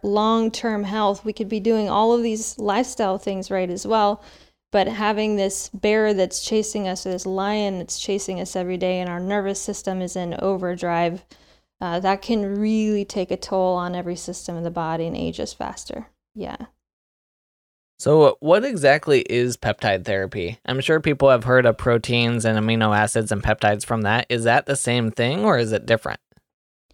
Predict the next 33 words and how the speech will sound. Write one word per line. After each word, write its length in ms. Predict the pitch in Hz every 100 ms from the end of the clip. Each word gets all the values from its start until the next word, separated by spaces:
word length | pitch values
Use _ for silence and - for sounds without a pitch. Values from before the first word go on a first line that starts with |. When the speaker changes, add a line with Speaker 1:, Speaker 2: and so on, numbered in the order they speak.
| _ _ _ _ _ _ -
Speaker 1:
Yeah, 360 | 359 339 240
so 300 | 247 311 285
it's 220 | - 262
a 60 | 311
similar 420 | - 392 370 311
idea. 640 | 277 247 233 208 190 202 - _ _ -
Where 300 | 220 247 247
most 260 | 254 262 262
people 280 | 269 254 240
have 120 | 233
probably 260 | 254 226
heard 220 | 220 220 208
that 160 | 196
word 200 | 196 190
peptide 420 | 240 226 233 214
is 280 | 202 214 202
the 120 | -
collagen 520 | 202 247 262 254 262 240
peptide 440 | 233 233 226 214
supplement 680 | 208 196 202 196 190 196 220
that's 280 | 202 196 214
in 320 | 202 202 - 208
their 520 | 202 190 185 190 185 - -
<laughs> 180 | 285
kitchen 400 | - 233 - 220
cupboard. 560 | - 208 214 208 226 226 - - - - _ _ _
Uh, 220 | 202 190 190
they 200 | 202 202
may 260 | 208 220
have 260 | 220 208 -
heard 260 | - 214
about, 500 | 202 196 190 190 - _ -
um, 440 | 208 185 185 -